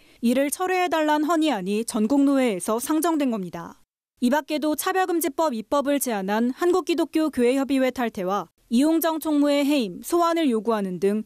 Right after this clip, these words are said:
교회협 관련 헌의안이 다수 상정돼 관심을 모읍니다.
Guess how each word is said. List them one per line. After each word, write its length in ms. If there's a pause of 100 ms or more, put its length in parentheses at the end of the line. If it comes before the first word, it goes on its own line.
(140)
교회협 400
관련 380
헌의안이 480
다수 320
상정돼 640
관심을 480
모읍니다. 600